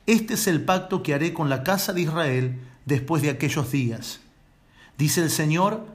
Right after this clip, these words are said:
pondré mis leyes en la mente de ellos, y sobre su corazón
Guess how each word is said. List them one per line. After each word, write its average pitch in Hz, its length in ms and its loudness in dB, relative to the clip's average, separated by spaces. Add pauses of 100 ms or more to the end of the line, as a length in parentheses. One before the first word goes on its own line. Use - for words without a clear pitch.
(240)
pondré 147 480 4
mis 220 220 2
leyes 185 640 0 (300)
en 135 180 2
la 131 140 2
mente 208 400 2
de 135 180 2
ellos, 127 400 -2 (540)
y 139 80 0
sobre 214 420 2
su 196 240 -2
corazón 175 640 0